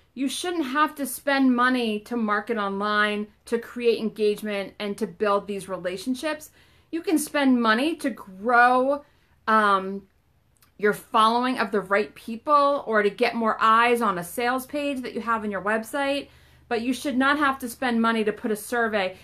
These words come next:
If you just wanna ask a question to get feedback and get engagement, you do not need to spend money. Hopefully that helps. Hey, Karen. Okay, so let's get into the national days, you guys, that I have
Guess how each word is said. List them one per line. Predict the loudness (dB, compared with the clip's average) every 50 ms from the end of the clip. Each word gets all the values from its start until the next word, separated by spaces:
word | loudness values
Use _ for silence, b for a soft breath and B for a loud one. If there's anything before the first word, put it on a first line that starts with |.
| B B
If | -6 -6
you | -6 -6
just | -6 -6 -4
wanna | -2 -2 0 2
ask | 4 4 4 2 -2
a | -12 -16
question | -16 -6 0 2 2 2 2 -2 -4 -4 -2 -2
to | -4 -4
get | -2 -2 -4 -4 -6 _ _ _ _ _ -6
feedback | -6 -4 -4 -4 -4 -2 -2 -2 -2 -4 -8 -8 -8
and | -8 -6
get | -4 -4 -4 -4
engagement, | -6 -8 -4 0 0 0 0 0 -4 -4 -2 -2 -2 -4 -6 -8 _ _ _
you | -10 -6
do | -4 -2
not | 0 0 0 0 -2
need | -6 -6
to | -8 -10
spend | -8 -8 -10 -10 -8 -6
money. | -6 -6 -6 -8 -12 -18 _
Hopefully | -12 -12 -10 -6 -6 -4 -4
that | -4 -4 -6
helps. | -10 -12 -12 -12 -16 -20 -20 -20 _ b b b b b b b b b b b _
Hey, | _ -2 -2 -2
Karen. | -2 -4 -4 -4 -2 -4 -4 -6 -8 -10 -12 -14 _ _ -8
Okay, | -8 -4 -2 -4 -4 -4
so | -8 -10 -4
let's | -2 -2 -2 -2
get | -4 -8 -6 -4
into | -2 0 0 -2 -2 -2 -4 -4
the | -2 0
national | 0 2 2 2 2 0 -2 -6 -6 -4
days, | -2 0 0 0 0 -2
you | -4 -2
guys, | 2 2 4 4 2 2
that | 0 0 2
I | 2 2
have | 2 2 2 2 2 2 0